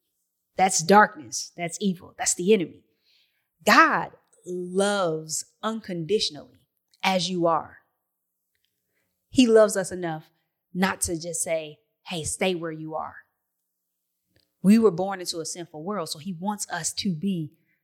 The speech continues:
more like him. Not like Mike, like Jesus. So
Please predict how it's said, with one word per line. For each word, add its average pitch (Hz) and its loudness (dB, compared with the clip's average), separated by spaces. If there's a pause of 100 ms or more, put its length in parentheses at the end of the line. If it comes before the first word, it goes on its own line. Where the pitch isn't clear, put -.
(260)
more 165 2
like 160 -4
him. 147 -10 (200)
Not 165 -4
like 175 -8
Mike, 151 -14
like 190 -6 (540)
Jesus. 247 -2 (840)
So 175 2